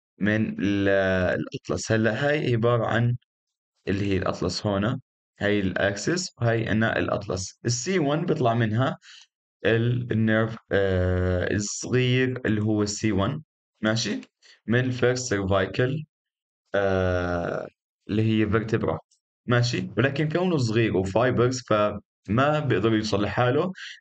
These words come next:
بيروح عن طريق اللي هو الهايبوغلوسال نيرف اللي هو رقم اثناعش من السي ان. طيب، اللي هو ال-، السنترال، آه، نيرفز، ماشي؟ عندنا ني-، نيجي لآخر وحدة واللي هي ستايلوهايويد.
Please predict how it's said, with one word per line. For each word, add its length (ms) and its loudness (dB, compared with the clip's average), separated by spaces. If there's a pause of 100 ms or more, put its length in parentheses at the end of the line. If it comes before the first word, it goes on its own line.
بيروح 480 4
عن 160 2
طريق 380 2 (360)
اللي 140 2
هو 80 0
الهايبوغلوسال 760 2
نيرف 200 2
اللي 120 0
هو 180 0
رقم 240 0
اثناعش 460 0
من 160 0
السي 360 -2
ان. 260 -4 (880)
طيب، 180 -4 (1700)
اللي 160 2
هو 220 2
ال-، 160 2 (500)
السنترال، 680 0
آه، 380 -2 (300)
نيرفز، 540 -4 (160)
ماشي؟ 380 -2 (520)
عندنا 180 2
ني-، 200 0
نيجي 280 2
لآخر 320 2
وحدة 380 0
واللي 300 0
هي 60 0
ستايلوهايويد. 920 0